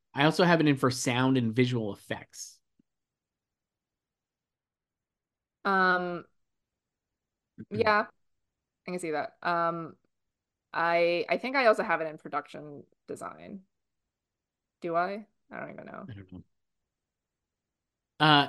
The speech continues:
Speaker 1: it's not doing well, but I think those aspects could actually do well.
Speaker 2: Yeah. I think 'cause, 'cause, you know, I, I had The Color Purple in those two categories, costume and production design,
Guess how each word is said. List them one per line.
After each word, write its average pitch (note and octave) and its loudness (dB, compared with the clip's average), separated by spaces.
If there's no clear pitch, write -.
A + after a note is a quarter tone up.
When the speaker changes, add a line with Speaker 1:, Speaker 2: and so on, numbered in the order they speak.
Speaker 1:
it's - -8
not G3 6
doing F3+ 6
well, D#3+ 6
but D3 2
I C#3+ 4
think E3 -4
those C#3+ 4
aspects B2+ 0
could A#2+ -4
actually A2 -6
do - -10
well. - -12
Speaker 2:
Yeah. E3+ -2
I G#3 2
think C4+ 0
'cause, G3 -2
'cause, F#3+ -4
you F#3+ -4
know, F3+ -2
I, E3+ 2
I F3+ 2
had A3+ 2
The - -10
Color E3 0
Purple F3 2
in E3 -10
those D#3 -4
two D#3+ -10
categories, D#3 -4
costume D3+ -12
and C#3 -12
production - -16
design, E2+ -14